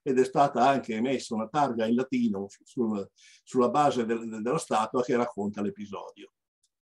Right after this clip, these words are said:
Ecco, a Rimini passa anche Ruggero Boscovich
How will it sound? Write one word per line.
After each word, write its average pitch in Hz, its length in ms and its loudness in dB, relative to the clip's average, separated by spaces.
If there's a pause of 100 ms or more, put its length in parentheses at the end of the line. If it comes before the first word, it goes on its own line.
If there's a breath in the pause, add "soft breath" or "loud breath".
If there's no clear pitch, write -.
(1200)
Ecco, 123 360 -8
a 185 140 2
Rimini 233 400 6
passa 190 440 6
anche 170 760 2
Ruggero 143 540 2
Boscovich 139 840 0